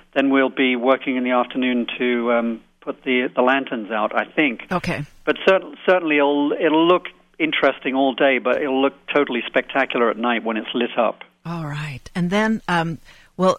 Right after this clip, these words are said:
Speaker 2: I'm moving along with the offerings that you've planned for this week. There's the panel discussion with artists,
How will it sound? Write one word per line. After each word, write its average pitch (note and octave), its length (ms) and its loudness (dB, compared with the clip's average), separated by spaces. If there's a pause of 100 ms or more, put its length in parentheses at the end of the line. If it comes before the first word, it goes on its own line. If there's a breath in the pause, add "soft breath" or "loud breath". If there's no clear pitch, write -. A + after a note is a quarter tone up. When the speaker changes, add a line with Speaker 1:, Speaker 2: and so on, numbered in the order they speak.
Speaker 2:
I'm E3+ 180 -2
moving A#3 360 4
along G3+ 320 0
with F3+ 140 -2
the F#3 180 -2
offerings F3+ 560 0
that - 180 -10
you've D#3+ 160 -6
planned E3 280 -4
for D#3+ 100 -8
this D3+ 220 -8
week. E3+ 260 -2
There's D#3+ 320 -4
the E3 140 -8
panel B3+ 400 0
discussion D#3+ 540 -4
with D#3+ 200 -6
artists, D#3+ 640 -6